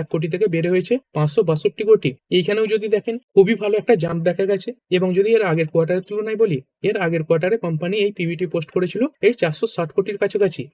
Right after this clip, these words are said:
তো সেই তুলনাতেও যদি দেখেন তাহলে কোম্পানির এই যে পিবিটি এটা কিন্তু একশো কোটি টাকা কোয়ার্টারলি বেড়েছে। তো কোম্পানির রেজাল্ট যথেষ্ট স্ট্রং বলতে পারেন। আর এই ট্যাক্স অ্যাডজাস্টমেন্টের কারণে প্রফিট যেহেতু এত বেড়ে গেছে, সেই কারণেই কিন্তু বিভিন্ন নিউজ পেপারে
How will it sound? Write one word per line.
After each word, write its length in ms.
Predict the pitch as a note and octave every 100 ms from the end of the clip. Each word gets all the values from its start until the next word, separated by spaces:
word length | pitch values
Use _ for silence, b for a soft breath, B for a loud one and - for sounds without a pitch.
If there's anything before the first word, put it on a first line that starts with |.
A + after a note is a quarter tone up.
| -
তো 60 | B3+
সেই 160 | - F#3 F3+
তুলনাতেও 420 | F#3 F3+ F#3 A#3 A3
যদি 120 | A3 A#3
দেখেন 200 | A3+ D#3+ C#3+ _
তাহলে 200 | D#3+ F#3 A3+
কোম্পানির 340 | F3 D#3+ F#3+ G#3
এই 60 | F3+
যে 60 | A3+
পিবিটি 320 | G3 F#3+ G#3+ C#3 - -
এটা 120 | E3 E3+
কিন্তু 160 | F3+ B3+ E3
একশো 160 | D3+ G#3
কোটি 140 | F#3+ F#3+
টাকা 140 | G3 C#4 - _
কোয়ার্টারলি 420 | F#3+ F3 F#3+ G#3 G3+
বেড়েছে। 280 | G3+ F#3+ - - -
তো 40 | C4
কোম্পানির 400 | F3 - D#3+ A3 F#3+
রেজাল্ট 260 | F#3+ D#3+ - C#3+
যথেষ্ট 320 | D#3 D#3+ G#3 - -
স্ট্রং 240 | - F#3 G3+
বলতে 180 | G#3 G3 G#3+
পারেন। 180 | D#3+ A#2 - -
আর 80 | E3+ A3+
এই 60 | B3
ট্যাক্স 220 | E3+ F3 -
অ্যাডজাস্টমেন্টের 580 | F#3 E3 F#3+ G3 F#3 G#3+
কারণে 220 | A3 G#3+ A#3 - -
প্রফিট 260 | D#3+ G3+ F#3+
যেহেতু 220 | G3+ G3+ A3+
এত 80 | D3+ G3
বেড়ে 200 | G3+ G#3+
গেছে, 200 | G#3+ - C#3 - _ -
সেই 160 | F3 E3+
কারণেই 260 | F3+ F3+ F#3+
কিন্তু 160 | G3+ A3+ F3+
বিভিন্ন 240 | F3 G3+ G3+
নিউজ 160 | E3 D#3+
পেপারে 200 | G3 G#3+